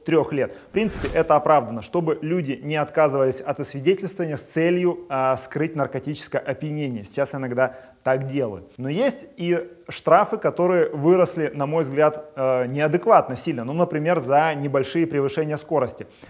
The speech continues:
На величину от двадцати до сорока километров в час, а, штраф возрастает с пятиста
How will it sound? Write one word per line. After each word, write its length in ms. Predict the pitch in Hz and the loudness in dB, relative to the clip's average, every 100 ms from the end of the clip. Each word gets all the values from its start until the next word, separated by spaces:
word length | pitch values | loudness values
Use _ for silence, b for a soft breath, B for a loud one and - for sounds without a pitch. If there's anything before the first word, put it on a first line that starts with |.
| B - 139 | B -8 -2
На 100 | 175 | 2
величину 440 | 170 165 175 175 - | 2 0 -2 -4 0
от 180 | 147 135 | -2 0
двадцати 540 | 151 160 165 - 175 | 0 0 -4 -6 -10
до 260 | 131 139 160 | -4 0 0
сорока 460 | 156 147 143 156 | 2 0 2 0
километров 640 | - 143 139 156 143 127 - | 0 0 0 0 -2 -4 -2
в 20 | |
час, 420 | 190 247 254 - 143 | 0 0 -2 -10 -6
а, 220 | 127 123 | -4 -4
штраф 380 | - 147 170 208 - - | -2 4 4 4 -6 -8
возрастает 640 | 131 131 135 131 160 156 143 | -2 0 0 0 2 2 0
с 80 | - | -8
пятиста 800 | - 147 - - 185 208 - | -12 -10 -4 2 2 0 -8